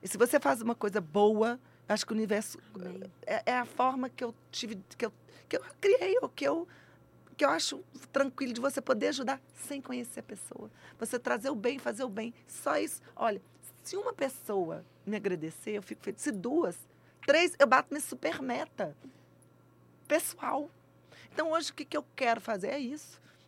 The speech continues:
Speaker 1: É levar um conteúdo de relevância que eu possa ou mudar ou trocar minha experiência. "Olha, aconteceu isso comigo, não repete esse erro, não."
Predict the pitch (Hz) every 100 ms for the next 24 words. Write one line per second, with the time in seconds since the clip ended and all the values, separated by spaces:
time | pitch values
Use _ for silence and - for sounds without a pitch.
0 | - 220 208 247 294 233 254 240 196 214
1 | 202 190 165 247 - 247 - 262 285 254
2 | - - - - 254 277 208 240 285 -
3 | 269 285 381 392 - 262 247 247 240 214
4 | - 254 294 240 - - 185 220 220 214
5 | 226 - 277 254 - 202 190 190 190